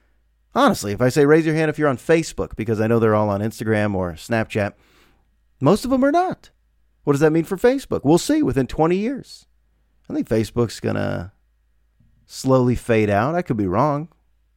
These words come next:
but I don't think these teens are into it.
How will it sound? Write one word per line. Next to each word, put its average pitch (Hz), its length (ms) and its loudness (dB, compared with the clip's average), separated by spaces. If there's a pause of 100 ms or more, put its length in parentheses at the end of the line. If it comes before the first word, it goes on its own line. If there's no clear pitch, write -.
but 160 100 0
I 262 80 2
don't 339 180 -2
think 120 240 -4 (520)
these 127 220 -2 (100)
teens 147 540 0
are 135 100 4
into 139 200 4
it. 220 200 0